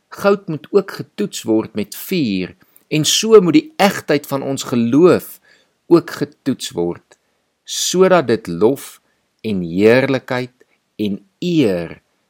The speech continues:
waardig mag wees. Dit is dalk nie so lekker om vanoggend hierdie te hoor nie, maar ongelukkig is dit deel van die lewe. Elke mens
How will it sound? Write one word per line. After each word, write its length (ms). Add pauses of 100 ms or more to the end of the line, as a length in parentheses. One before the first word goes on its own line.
(160)
waardig 640
mag 340
wees. 580 (1500)
Dit 160
is 140
dalk 280
nie 120
so 160
lekker 320
om 120
vanoggend 520
hierdie 320
te 120
hoor 360
nie, 140 (760)
maar 340
ongelukkig 640
is 120
dit 240
deel 380
van 220
die 120
lewe. 600 (920)
Elke 520
mens 720